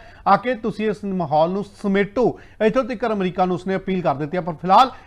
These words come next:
ਇਹ ਪੰਜਾਬ ਦੇ ਵਿੱਚ ਜਾਂ ਕਹਿ ਸਕਦੇ ਹੋ ਦੇਸ਼ ਦੇ ਵਿੱਚ ਜੋ ਮਾਹੌਲ ਬਣਿਆ ਹੋਇਆ, ਆਉਣ ਵਾਲੇ ਦਿਨਾਂ 'ਚ ਕੀ ਰੰਗ ਵਿਖਾਉਂਦਾ ਹੈ,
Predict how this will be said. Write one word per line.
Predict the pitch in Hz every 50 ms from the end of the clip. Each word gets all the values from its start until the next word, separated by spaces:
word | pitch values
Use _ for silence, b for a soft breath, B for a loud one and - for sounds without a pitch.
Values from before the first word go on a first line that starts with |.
| B B
ਇਹ | 214 214
ਪੰਜਾਬ | 180 214 208 180 123 160 175 196 220 202
ਦੇ | 185 226
ਵਿੱਚ | 226 226 220 - 190
ਜਾਂ | 180 190 185
ਕਹਿ | - 185 185
ਸਕਦੇ | - 180 170 175
ਹੋ | 170
ਦੇਸ਼ | 139 160 180 170 143
ਦੇ | 190
ਵਿੱਚ | 196 202 170
ਜੋ | 151 180 180
ਮਾਹੌਲ | 165 131 113 135 170 175
ਬਣਿਆ | 165 165 180 190 190
ਹੋਇਆ, | 180 170 208 208
ਆਉਣ | 185 180 175
ਵਾਲੇ | 180 185 180
ਦਿਨਾਂ | 147 160 170 180
'ਚ | 170
ਕੀ | - - 190 196
ਰੰਗ | 202 208 208 196
ਵਿਖਾਉਂਦਾ | 202 180 - 185 190 180 220
ਹੈ, | 220 214